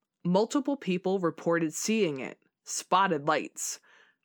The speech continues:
Many witnesses said that the lights were shaped in a way that it could have been a disc-shaped craft maneuvering in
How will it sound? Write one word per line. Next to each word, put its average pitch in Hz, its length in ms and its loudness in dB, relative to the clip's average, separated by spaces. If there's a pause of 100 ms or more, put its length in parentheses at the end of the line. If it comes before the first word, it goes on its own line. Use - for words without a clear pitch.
Many 226 220 4
witnesses 196 540 0
said 175 240 0
that 170 100 0
the 151 80 -6
lights 175 400 0
were 165 120 0
shaped 214 400 0
in 170 60 0
a 170 60 0
way 202 300 0
that 180 160 0
it - 100 -8
could 220 180 -2
have 226 180 -2
been 202 280 0
a 151 60 -4
disc-shaped - 800 -2
craft - 560 -2
maneuvering 165 640 0
in 135 120 -6